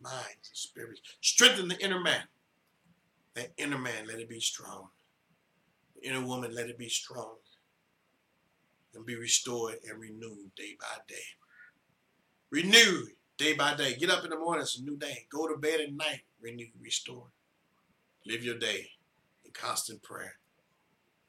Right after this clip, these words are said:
and the constant strength of Almighty God. God bless our prayer. Restoration of God. To replenish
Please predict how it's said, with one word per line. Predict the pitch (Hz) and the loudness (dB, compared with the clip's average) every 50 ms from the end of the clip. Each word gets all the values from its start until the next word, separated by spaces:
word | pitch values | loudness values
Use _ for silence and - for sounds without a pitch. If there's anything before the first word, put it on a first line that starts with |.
| _ _ _ _ _ _ _ 98 | _ _ _ _ _ _ _ -20
and | 104 113 | -16 -16
the | 110 | -12
constant | - - - 127 120 - - 120 113 - | -8 -4 -2 -2 -2 -2 -4 -2 -2 -2
strength | - - - 110 104 98 - | -2 -2 -4 -8 -8 -12 -16
of | 95 101 | -18 -16
Almighty | 101 101 98 98 104 101 101 98 - | -14 -14 -14 -14 -16 -16 -16 -20 -20
God. | - - - - - _ _ _ _ _ _ _ _ - 160 190 | -20 -20 -20 -20 -20 _ _ _ _ _ _ _ _ 4 6 8
God | 202 202 | 8 8
bless | 202 - - - | 8 8 8 8
our | 170 160 151 - | 8 8 6 6
prayer. | 165 165 170 175 175 175 - - _ _ _ _ _ _ _ _ _ _ | 6 8 8 8 8 8 2 -10 _ _ _ _ _ _ _ _ _ _
Restoration | - 165 175 170 - - 156 156 160 151 - - 147 147 | 4 4 6 6 4 2 2 4 4 4 2 0 -2 -4
of | 139 135 | -10 -8
God. | 110 90 80 - - - _ _ _ _ _ _ _ _ _ _ _ _ _ _ _ - | -8 -8 -8 -8 -10 -16 _ _ _ _ _ _ _ _ _ _ _ _ _ _ _ -16
To | - 113 | -14 -12
replenish | 117 117 - - - 156 139 - - - - - - - - - | -12 -12 -8 -4 -2 -2 0 0 -2 -4 -4 -4 -4 -4 -4 -6